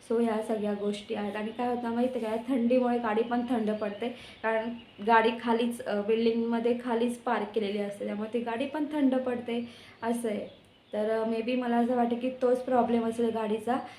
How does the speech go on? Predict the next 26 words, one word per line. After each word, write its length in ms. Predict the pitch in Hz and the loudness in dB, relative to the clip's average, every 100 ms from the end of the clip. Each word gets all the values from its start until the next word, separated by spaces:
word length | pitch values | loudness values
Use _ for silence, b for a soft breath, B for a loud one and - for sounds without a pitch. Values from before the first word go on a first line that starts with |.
| B 240 | B -4
की 140 | 240 | -2
थंडीमुळे 460 | 247 220 233 226 233 | 0 2 2 2 0
गाडी 220 | 226 208 | 0 -2
थंड 380 | - 254 262 262 | -2 4 6 6
पडली 440 | 302 277 233 233 | 4 4 4 4
आहे 80 | 220 | 4
म्हणून, 300 | 220 214 240 302 B B B B B _ - - | 2 0 -2 -4 B B B B B _ -14 -8
असं 240 | 196 208 | -8 -6
आहे. 280 | 202 202 214 | -4 -4 -2
आणि 240 | 214 208 | -2 0
ते 120 | 240 | 0
खूपच 440 | 240 254 269 294 294 | 2 2 4 0 2
थंड 260 | 269 240 | 2 4
पडले 400 | 262 262 247 254 | 2 4 4 6
ना 280 | 262 240 233 | 6 4 2
का 160 | 233 226 | 0 0
मग 180 | 233 233 | 0 2
ती, 440 | 254 247 262 269 B B - | 0 2 -2 -2 B B -2
अ, 140 | 208 214 | 2 2
तिला 600 | 240 233 226 226 233 233 - - - - | 2 4 4 4 4 0 -4 -12 -20 -18
स्टार्ट 500 | - - 254 240 240 | -16 0 4 6 4
व्हायला 520 | 247 233 233 220 214 214 - | 4 4 4 2 0 -2 -2
खूपच 500 | 247 240 233 240 233 | 0 2 2 2 0
उशीर 340 | 233 240 233 | 0 0 0
लागतो, 260 | 226 214 220 | -2 -4 -4
तिला 160 | 220 | -4